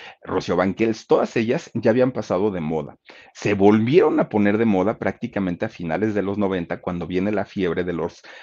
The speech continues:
de los reencuentros y el recuerdo y todo eso, pero toda la década de los noventa fue muy complicada para estos artistas ochenteros. Y con esto se encuentra, eh, Manuela Torres cuando intenta regresar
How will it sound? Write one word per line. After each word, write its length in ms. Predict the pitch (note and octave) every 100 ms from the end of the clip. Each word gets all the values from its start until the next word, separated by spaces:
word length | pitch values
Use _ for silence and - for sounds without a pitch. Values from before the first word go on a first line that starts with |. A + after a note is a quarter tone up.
| -
de 120 | -
los 160 | E3+ B2+
reencuentros 800 | G2+ F#2 G2 G2 G2 G2+ G2+ F#2
y 40 |
el 120 | E2
recuerdo 480 | C#2+ - F#2+ F2+ F#2+
y 60 | F2+
todo 240 | E2+ B1+
eso, 240 | E2 - -
pero 240 | F#2 - _ _
toda 220 | - G#3 -
la 160 | - C3+
década 380 | G#2+ - B2+
de 80 | G#2
los 160 | F2 F2
noventa 440 | F2 F#2+ F#2+ - - - _
fue 120 | A#2+
muy 160 | B2+ B2+
complicada 600 | B2+ A#2+ A2 G2+ F#2 -
para 160 | E2
estos 260 | D#2+ - F#2+
artistas 500 | D#2 D#2 F#2 - F2
ochenteros. 600 | E2+ - G2+ E3+ G#3+ - - - -
Y 160 | - B2+
con 240 | C#3 C#3+
esto 380 | F#3 G3 - G#3
se 160 | - -
encuentra, 760 | G2 F2+ A#2 A2+ A#2 A#2+ - -
eh, 160 | F#2
Manuela 420 | F2 F2 F#2+ G#2+ -
Torres 300 | G2 G#2+ -
cuando 260 | F2+ F2
intenta 480 | E2+ F2+ A2 A2 A2+
regresar 640 | G#2 F2+ E2+ - G2+ -